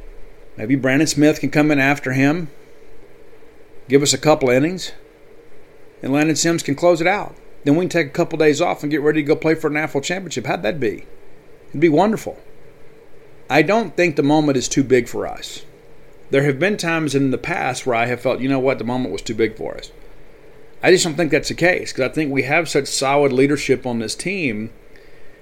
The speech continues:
These guys really get along and they believe in each other. So we have the pieces to go do it. Do we have an explosive offense? No. But here, you know what? We're on par with everybody else in this tournament. We may not have the best offense, but we don't have the worst one.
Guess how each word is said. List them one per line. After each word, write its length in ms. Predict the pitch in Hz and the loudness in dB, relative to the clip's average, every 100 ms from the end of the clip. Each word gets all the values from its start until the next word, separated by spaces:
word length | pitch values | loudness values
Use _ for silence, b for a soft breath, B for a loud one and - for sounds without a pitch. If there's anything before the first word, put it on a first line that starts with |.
| b b - | b b -10
These 160 | - | -6
guys 280 | - - 175 | 2 2 4
really 220 | 139 185 | 6 6
get 160 | 160 156 | 6 4
along 400 | 143 143 147 147 | 6 4 4 2
and 100 | 131 | 0
they 40 | |
believe 340 | 117 120 139 135 | 0 4 4 4
in 80 | 120 | -2
each 160 | - | -2
other. 320 | 160 175 - - - - - - - - - - - - - - - - - - | -2 -4 -8 -10 -18 -20 -18 -18 -18 -18 -18 -18 -20 -18 -20 -20 -18 -16 -16 -10
So 160 | - 143 | 2 4
we 160 | 165 | 4
have 240 | 160 220 214 | 2 0 -2
the 60 | |
pieces 440 | - 160 151 135 - | 2 2 2 0 -2
to 60 | |
go 160 | 117 123 | 0 0
do 220 | 120 123 | 2 0
it. 100 | 101 | 0
Do 80 | 131 | 2
we 120 | 170 | 2
have 220 | 160 226 | 2 -4
an 100 | 226 | -4
explosive 500 | 156 - 160 165 151 | -4 0 2 2 0
offense? 400 | 147 151 156 139 | -2 -2 -4 -4
No. 240 | 160 202 117 | -4 -2 -2
But 160 | 104 | -2
here, 120 | 131 156 | -2 -2
you 120 | 151 | -2
know 80 | 180 | -2
what? 200 | 202 170 | 0 4
We're 140 | 160 | 4
on 140 | 156 | 4
par 200 | 143 160 | 2 4
with 100 | 147 | 6
everybody 320 | 143 151 156 160 | 4 4 0 0
else 160 | 165 | -2
in 60 | 165 | -6
this 80 | 165 | -6
tournament. 400 | 120 110 95 - b b b b b b b b - - - - | -6 -6 -10 -16 b b b b b b b b -20 -20 -20 -4
We 100 | 131 | 2
may 140 | 151 | 4
not 160 | 165 156 | 4 2
have 240 | 151 202 | 0 0
the 60 | 185 | 2
best 280 | 139 143 - | 4 4 2
offense, 440 | 117 - 123 135 | -2 0 -4 -4
but 80 | - | 0
we 60 | 147 | 2
don't 140 | 151 | 2
have 140 | 160 | -2
the 80 | 160 | 0
worst 320 | 151 180 - | 2 0 -2
one. 140 | - | -8